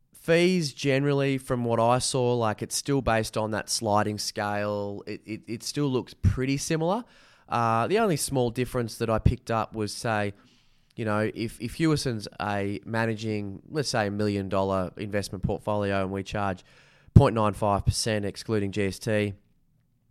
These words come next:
um, for the first, i-, i-, that, that's point nine five percent for the whole,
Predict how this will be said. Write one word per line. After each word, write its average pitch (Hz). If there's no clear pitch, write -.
um, 98
for 135
the 120
first, 160
i-, 131
i-, -
that, 127
that's 139
point 135
nine 110
five 107
percent -
for -
the 98
whole, 107